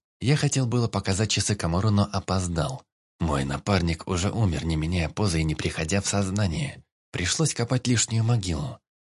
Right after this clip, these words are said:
Когда я закончил, солнце клонилось к закату. Помимо всего прочего, моей добычей оказались ещё и полбуханки хлеба с тремя банками тушёнки.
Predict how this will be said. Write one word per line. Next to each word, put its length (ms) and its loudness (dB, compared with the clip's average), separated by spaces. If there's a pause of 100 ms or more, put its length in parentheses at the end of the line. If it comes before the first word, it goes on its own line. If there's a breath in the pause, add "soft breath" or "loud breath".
(120)
Когда 260 0
я 140 4
закончил, 600 -2 (120)
солнце 480 -2
клонилось 500 0
к 60 -4
закату. 580 -2 (400)
Помимо 400 4
всего 320 2
прочего, 640 -2 (320)
моей 340 2
добычей 460 0
оказались 560 -2
ещё 180 0
и 80 4
полбуханки 680 0
хлеба 400 -2
с 40 -6
тремя 280 0
банками 420 0
тушёнки. 720 -4